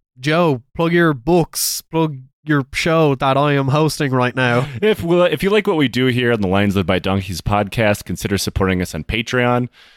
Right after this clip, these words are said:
Speaker 2: You get episodes like this one before everybody else. Uh, you get five plus years of back bonus content, including miniseries, movies,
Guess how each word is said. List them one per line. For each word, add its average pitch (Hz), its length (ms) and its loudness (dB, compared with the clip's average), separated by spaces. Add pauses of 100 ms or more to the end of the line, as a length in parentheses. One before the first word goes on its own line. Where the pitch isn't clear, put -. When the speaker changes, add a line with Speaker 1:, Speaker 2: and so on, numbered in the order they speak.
(140)
Speaker 2:
You 98 120 -10
get 110 240 0
episodes 107 340 -4
like 98 160 -2
this 117 220 -2
one 113 160 2
before 98 300 0
everybody 87 380 2
else. 113 460 0 (580)
Uh, 82 80 -2
you 87 160 2
get 92 400 -2
five 98 380 -2
plus - 320 -2
years 95 380 2
of 87 200 -12
back 92 320 -4
bonus 92 380 0
content, 95 880 -2
including 90 680 -2 (440)
miniseries, 120 1120 0
movies, 107 1300 0